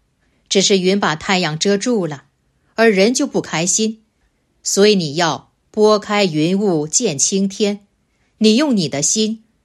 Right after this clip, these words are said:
直接可以看到太阳，那么你的心永远是光彩夺目的。你的心要亮，你的心如果不亮，是没有用的。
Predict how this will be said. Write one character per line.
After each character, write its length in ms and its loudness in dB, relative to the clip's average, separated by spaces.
直 260 2
接 220 0
可 200 -4
以 100 0
看 240 -6
到 120 -2
太 340 -4
阳， 200 -8
那 140 2
么 120 2
你 160 -2
的 140 -4
心 420 0
永 300 2
远 200 -2
是 360 -6
光 300 2
彩 220 -4
夺 220 -4
目 260 -2
的。 200 -10
你 160 2
的 120 0
心 280 0
要 180 0
亮， 360 -2
你 160 4
的 120 0
心 240 2
如 160 0
果 160 0
不 240 -2
亮， 400 -2
是 220 -2
没 120 2
有 140 2
用 340 2
的。 200 -8